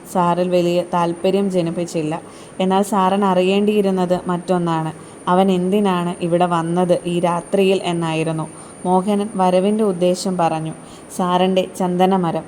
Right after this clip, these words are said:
മാത്രമല്ല, ആ ചന്ദനമരം സവിശേഷതയാർന്ന ആണെന്ന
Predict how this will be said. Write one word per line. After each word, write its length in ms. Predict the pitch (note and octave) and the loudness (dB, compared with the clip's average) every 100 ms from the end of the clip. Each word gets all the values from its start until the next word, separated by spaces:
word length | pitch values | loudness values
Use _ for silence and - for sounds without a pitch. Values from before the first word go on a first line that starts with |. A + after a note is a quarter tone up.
| - | -8
മാത്രമല്ല, 680 | E3+ F3+ F3 G3 G3 F3+ F3+ | -4 -2 0 0 2 0 -2
ആ 140 | F#3 | -2
ചന്ദനമരം 760 | G3 G3+ F3+ F#3 G3+ G3+ F#3+ F#3 F#3 - - - | -2 0 0 2 2 2 2 2 -2 -16 -12 -2
സവിശേഷതയാർന്ന 1120 | F3+ F#3 - G#3 G#3 A3+ A3+ G#3+ F#3+ F#3 F#3 F3+ - F3+ | 2 2 2 0 0 0 2 4 2 2 -2 -4 -8 -2
ആണെന്ന 500 | F3 F3+ F#3 F#3 | 0 2 2 0